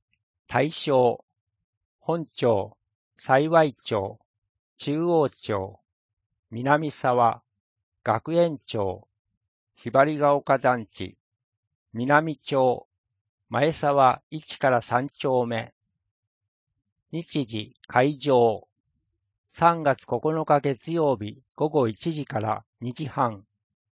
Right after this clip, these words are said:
中央町地区センター第三会議室で。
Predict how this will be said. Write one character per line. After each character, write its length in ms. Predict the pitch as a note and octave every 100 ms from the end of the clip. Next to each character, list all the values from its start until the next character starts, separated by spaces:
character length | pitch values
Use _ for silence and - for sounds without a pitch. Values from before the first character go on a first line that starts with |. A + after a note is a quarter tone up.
| _
中 300 | - D3 E3
央 240 | E3+ E3 C#3+
町 320 | - B2+ A2+
地 160 | - -
区 100 | D#3+
セ 180 | E3+
ン 100 | D3
タ 420 | - A2 G2+ F#2+ -
ー 40 | _ -
第 200 | B2+ E3+
三 320 | D#3+ D#3+ D3+
会 240 | C#3 D3
議 140 | D3+ E3
室 260 | - A2
で。 200 | F#2+ -